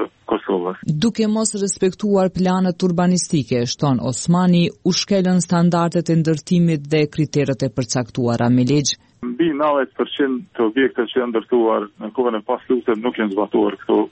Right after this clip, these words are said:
Speaker 1: kritere teknike.
Speaker 2: Por për të gjitha këto dëme që janë bërë qyteteve,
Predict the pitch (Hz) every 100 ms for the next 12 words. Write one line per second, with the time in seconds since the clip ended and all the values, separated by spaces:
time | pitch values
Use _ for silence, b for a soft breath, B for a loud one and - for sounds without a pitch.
0 | - 98 92 90 78 - - 190 - -
1 | 220 220 202 214 220 208 226 214 208 202
2 | 208 180 208 202 202 - 202 190 190 185
3 | 190 185 196 190 180 190 185 180